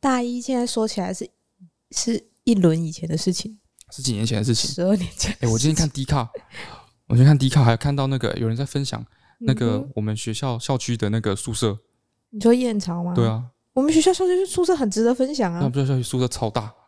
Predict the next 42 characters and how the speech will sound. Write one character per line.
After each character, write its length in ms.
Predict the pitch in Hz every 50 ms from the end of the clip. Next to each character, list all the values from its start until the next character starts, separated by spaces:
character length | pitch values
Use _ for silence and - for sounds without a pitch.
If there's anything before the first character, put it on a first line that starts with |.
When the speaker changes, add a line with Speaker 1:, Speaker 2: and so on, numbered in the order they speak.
| _ _ _
Speaker 1:
而 100 | 285 311
且 80 | 339 339
我 80 | 277
们 120 | 233 214 220
住， 220 | - 277 254 247
入 140 | 262 269 254
住 140 | 262 254 247
那 120 | 247 233
一 60 | 233
年 160 | 226 196 196
是 120 | - 233 233
落 180 | 226 262 220 190
成 160 | - - 165
的 80 | 160 160
那 120 | 175 170
一 60 | 170
年。 140 | 175 165 -
Speaker 2:
对， 100 | 113 101
最 260 | - - - - 135
新 160 | 113 - 123 110
的 80 | 110
那 120 | 107 113 110
一 60 | 107
年。 240 | 104 - - 120 - _ _ _ _ _ _ _ -
我 160 | 143 127 113
们 120 | 110 127
那 60 | 160 175
个 80 | 147
宿 240 | 120 - - 147 123
舍 180 | - 143 127 117
最 160 | - - 127
大 140 | 120 135 117
的 80 | 110
问 180 | 110 117 107 101
题 280 | - - - - - - - - _ _ _ _ _ _ _ _ _ _
就 100 | - 135
是 80 | 123 123
后 180 | - 127 117
山 160 | 104 - 104 107
会 80 | 107
失 220 | 107 - - 101 98
火。 320 | 120 - - - -